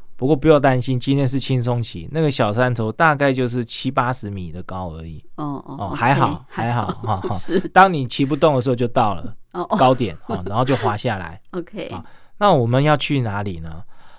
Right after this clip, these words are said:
Speaker 1: 我们现在要去一个地方，叫做这个台湾，哈，第一座水库。
Speaker 2: 哦，第一座水库啊？
Speaker 1: 对，大家都在讲台湾的第一个什么，第一个什么。
Speaker 2: 对。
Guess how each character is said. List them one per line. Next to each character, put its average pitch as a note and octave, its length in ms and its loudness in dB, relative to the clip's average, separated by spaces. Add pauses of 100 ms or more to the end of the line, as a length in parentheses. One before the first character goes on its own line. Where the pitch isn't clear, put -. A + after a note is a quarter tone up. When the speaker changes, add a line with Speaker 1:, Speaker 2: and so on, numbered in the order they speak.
(160)
Speaker 1:
我 G#2+ 120 -4
们 B2 100 2
现 E3 140 0
在 D#3 80 4
要 D3 140 4
去 C3+ 220 0
一 A#2+ 40 0
个 A2+ 120 0
地 A2+ 200 -2
方， G#2 240 -4
叫 G2 160 -6
做 F#2+ 180 -8
这 - 200 -10
个 D#2 360 -12 (380)
台 A#2 320 0
湾， C#3+ 420 6
哈， G2+ 300 -2 (320)
第 E3 300 2
一 E3 360 -2
座 C3+ 340 4
水 D#2+ 300 -6
库。 F#2+ 300 -6 (460)
Speaker 2:
哦， G#3 80 -14 (120)
第 F4+ 80 4
一 A4 300 4
座 G4 200 4
水 F3 280 -2
库 A3+ 280 0
啊？ D#3+ 80 8
Speaker 1:
对， B2+ 380 8
大 G#3+ 140 10
家 G#3 120 6
都 G#3 140 0
在 F#3+ 140 4
讲 A#2+ 240 2
台 D3+ 260 4
湾 F#3+ 140 6
的 E3 100 6
第 F3 220 0
一 - 20 -4
个 D3+ 140 4
什 B2+ 140 -2
么， G#2+ 120 -4
第 D3+ 140 -2
一 D3+ 40 -2
个 C#3 120 2
什 G#2 120 -4
么。 G2 160 -6 (140)
Speaker 2:
对。 A3 320 -2